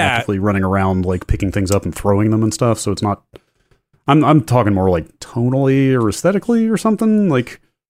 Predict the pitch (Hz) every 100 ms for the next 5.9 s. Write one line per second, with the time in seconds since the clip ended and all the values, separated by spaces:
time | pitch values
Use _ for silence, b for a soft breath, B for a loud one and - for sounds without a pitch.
0 | _ _ _ - 143 139 123 185 143 120
1 | 120 107 101 104 95 98 87 87 85 92
2 | 87 95 95 92 85 90 92 82 90 90
3 | - 92 - - 95 107 98 95 90 78
4 | - 90 95 107 110 120 113 98 92 -
5 | 95 - 104 - 104 92 87 85